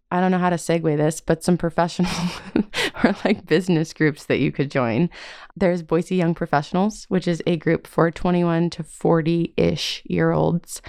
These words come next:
And really the goal there is just to, like, bring people who are in different industries together. So they have all kinds of programs and events. There's, like, networking, lunch and learns, mentoring,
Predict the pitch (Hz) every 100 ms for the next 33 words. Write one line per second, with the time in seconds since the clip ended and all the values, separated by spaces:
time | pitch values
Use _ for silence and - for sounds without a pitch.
0 | - - - - - 175 170 170 165 165
1 | - - 185 175 160 156 160 151 156 156
2 | 156 151 - 170 156 - 165 160 165 165
3 | - 175 - 165 165 165 156 151 165 156
4 | 156 156 - 156 160 160 - 170 170 170
5 | - 208 - 220 214 220 240 247 - -
6 | - - 185 185 180 165 180 175 165 165
7 | - 170 165 160 156 160 160 170 170 -
8 | - 165 - - - - - - 208 214
9 | 202 190 - 185 180 175 170 185 185 180
10 | 180 175 175 175 175 175 175 175 180 175
11 | 170 165 165